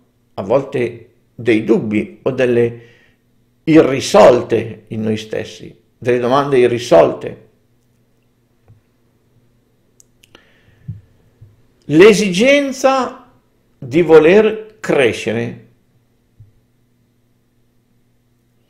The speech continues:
la convinzione che la verità a livello materiale non può esistere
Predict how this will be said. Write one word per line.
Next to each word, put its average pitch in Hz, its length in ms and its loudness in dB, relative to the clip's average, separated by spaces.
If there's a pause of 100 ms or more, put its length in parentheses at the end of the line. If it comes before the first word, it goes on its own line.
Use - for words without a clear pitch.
(640)
la 156 200 4
convinzione 247 1400 0 (420)
che - 640 -2 (680)
la 156 280 4
verità 196 1080 0 (240)
a 156 140 2
livello 170 840 4
materiale 190 1300 2 (540)
non 151 380 0
può 220 400 6
esistere - 920 -4